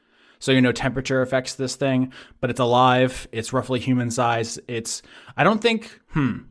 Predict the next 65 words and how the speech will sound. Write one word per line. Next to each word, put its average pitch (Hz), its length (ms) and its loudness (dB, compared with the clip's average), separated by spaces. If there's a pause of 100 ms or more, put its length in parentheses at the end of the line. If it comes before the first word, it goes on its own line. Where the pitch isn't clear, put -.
with 135 140 -4
the 151 60 -4
sixteen, 208 500 0
would 147 140 0
you 151 80 2
know 139 300 4
that 143 180 4
it's 120 120 -10
poisonous? 196 960 -2 (480)
That's 131 200 2
the 127 80 -6
question. 107 440 -4
I 98 80 -6
think 156 140 0
with 151 100 0
fifteen, 165 380 0
you 135 60 4
know 131 120 4
it's - 120 -4
dangerous. 107 720 2 (340)
This 123 140 -6
thing 120 180 -2
definitely 127 240 0
wants 117 180 -6
to 110 80 -10
kill 185 260 2
Corton 107 560 -2
and 104 120 -6
is 101 80 -6
going 175 260 6
to 123 160 -2
unless 110 200 -4
someone 104 200 -8
stops 147 360 -2
it. 98 200 -10 (520)
Uh, 107 200 -2
but 120 140 0
I 135 80 2
don't 165 120 0
know 165 80 2
if 160 80 -2
you 156 80 0
know 139 140 2
it's 131 100 -4
poisonous. - 960 -6
That's 123 160 -6
the - 80 -14
question. - 300 -8
You 214 80 2
know 262 80 6
what? 262 220 2
I'll 160 80 4
say 151 160 2
yes. 107 520 -4
I'll 139 80 -4
say 143 200 2
you, 135 160 2
you 131 240 2
know 123 340 0
fr-, - 220 -10
en-, 120 580 -6
enough 120 280 -6
to 120 80 -8
know 113 240 -4
that 107 340 -6